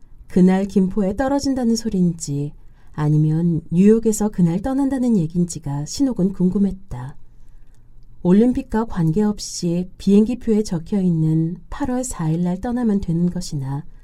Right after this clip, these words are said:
그래도 괜히 알고 싶었다.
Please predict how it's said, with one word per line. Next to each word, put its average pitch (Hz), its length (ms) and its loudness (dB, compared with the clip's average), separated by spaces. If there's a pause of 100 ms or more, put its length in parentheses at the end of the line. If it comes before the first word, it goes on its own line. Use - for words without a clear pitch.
(540)
그래도 190 560 0
괜히 156 280 2
알고 160 300 0
싶었다. 139 680 -8